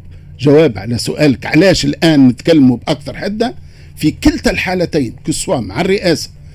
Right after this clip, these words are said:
وإلا مع المجتمع السياسي، القيادة الحالية ماهيش مؤهلة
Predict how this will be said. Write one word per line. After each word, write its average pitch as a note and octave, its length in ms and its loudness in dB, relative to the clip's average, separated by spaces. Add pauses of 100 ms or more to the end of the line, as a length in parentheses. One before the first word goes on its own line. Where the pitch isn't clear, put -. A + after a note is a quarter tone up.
(240)
وإلا F3 360 0
مع C3 180 0
المجتمع D3 560 0
السياسي، G3+ 600 0 (960)
القيادة E3 500 0
الحالية E3+ 440 -2
ماهيش D3 560 0
مؤهلة D#3 920 0